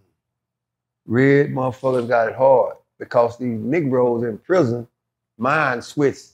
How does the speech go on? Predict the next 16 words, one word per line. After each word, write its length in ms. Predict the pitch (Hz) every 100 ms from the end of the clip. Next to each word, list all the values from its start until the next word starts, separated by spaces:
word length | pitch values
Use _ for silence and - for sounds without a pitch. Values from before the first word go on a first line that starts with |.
| _
is 140 | - 101
they 180 | 135 120
fucked 460 | - 220 143 -
up. 340 | 160 117 - _ _ _ _ _ _ _ _ _ _ -
They, 120 | 139 117 -
when 180 | 117
they 140 | 135 160
look 220 | 175 175
at 220 | 170 151
you, 300 | 196 190 180 _
they 160 | 139 147
ain't 260 | 165 165 143
looking 300 | 180 180 165
at 180 | 151
no 200 | 143 151 151
Negro. 560 | 165 196 165 123 98